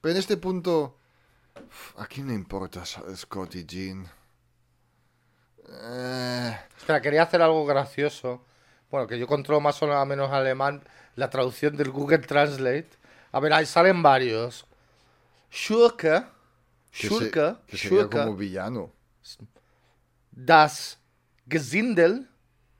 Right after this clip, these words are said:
Speaker 1: La, vale.
Speaker 2: Pues, em, vamos, es un poco más jodido.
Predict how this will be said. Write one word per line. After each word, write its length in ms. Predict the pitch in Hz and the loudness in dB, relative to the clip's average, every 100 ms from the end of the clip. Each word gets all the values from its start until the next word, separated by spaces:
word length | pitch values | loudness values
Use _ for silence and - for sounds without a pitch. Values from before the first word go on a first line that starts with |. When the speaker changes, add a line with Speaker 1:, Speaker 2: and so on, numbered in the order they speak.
| _ _ _ _ - | _ _ _ _ -10
Speaker 1:
La, 220 | 95 85 _ - - 85 - _ _ _ _ _ - - - - - | -8 -8 _ -20 -20 -20 -20 _ _ _ _ _ -6 -4 -4 -6 -8
vale. 600 | 135 113 120 123 135 180 - - _ _ _ _ _ _ _ - | -12 -6 -2 0 0 0 -6 -20 _ _ _ _ _ _ _ -16
Speaker 2:
Pues, 240 | 117 - | -14 -4
em, 100 | 147 135 110 | -4 -2 -4
vamos, 340 | 113 127 117 113 | 0 0 -2 -8
es 120 | 107 | -10
un 80 | 139 | -8
poco 160 | 131 | -4
más 140 | 127 120 | -2 -2
jodido. 440 | - 113 107 107 | -2 -4 -4 -8